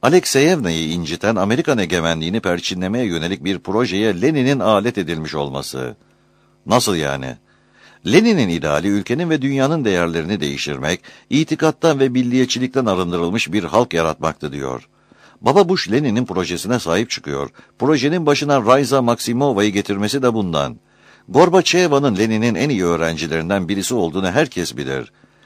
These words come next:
Size saygısızlık etmek istemem Galina ama benim anladığım kadarıyla Lenin'in ideali ruhaniyatsız bir dünya toplumuydu.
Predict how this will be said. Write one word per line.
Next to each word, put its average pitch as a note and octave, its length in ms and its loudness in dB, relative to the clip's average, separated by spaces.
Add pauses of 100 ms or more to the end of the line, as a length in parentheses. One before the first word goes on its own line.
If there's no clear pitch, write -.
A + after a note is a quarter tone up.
(280)
Size G3+ 300 4
saygısızlık C3 640 2
etmek G#2 300 0
istemem F2 540 -2
Galina C2+ 340 -4
ama D#2+ 240 -2
benim G2 220 0
anladığım D#2+ 400 -2
kadarıyla E2 480 -2
Lenin'in C3 420 0
ideali G#2+ 460 0
ruhaniyatsız A2 920 0
bir F2 180 -4
dünya F#2 320 -2
toplumuydu. C#2+ 720 -6